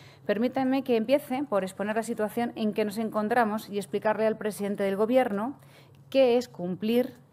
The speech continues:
la Constitución. Además de varias leyes de ingeniería social y una nefasta ley de educación y otra de universidades, este Gobierno tiene empantanadas otras tres leyes que van directas al núcleo de nuestra com-,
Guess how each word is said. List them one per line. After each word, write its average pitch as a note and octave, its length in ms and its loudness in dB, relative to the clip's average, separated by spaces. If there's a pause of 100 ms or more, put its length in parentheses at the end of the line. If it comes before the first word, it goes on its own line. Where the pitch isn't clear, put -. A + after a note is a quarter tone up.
la A3 300 2
Constitución. E3 720 -6 (1000)
Además A#3 540 0
de G#3 100 2
varias A#3 320 4
leyes A#3 320 0
de G#3+ 60 -4
ingeniería G#3 400 -2
social G#3+ 500 0
y A3 60 0
una A3 100 0
nefasta G#3 480 -2
ley G#3+ 200 0
de F3+ 80 -2
educación G3 600 -2
y G#3+ 140 0
otra A3 200 4
de F3+ 60 -2
universidades, F3+ 960 0 (480)
este G3 200 2
Gobierno A#3+ 460 2
tiene A#3+ 200 0
empantanadas A3+ 680 0
otras A3 480 -2
tres A#3 260 -4
leyes A#3 400 -4
que F#3+ 100 -4
van G3+ 180 0
directas G#3 540 -4
al G3 220 0
núcleo A3 400 0
de G3 260 -4
nuestra F#3+ 360 -4
com-, E3+ 340 -2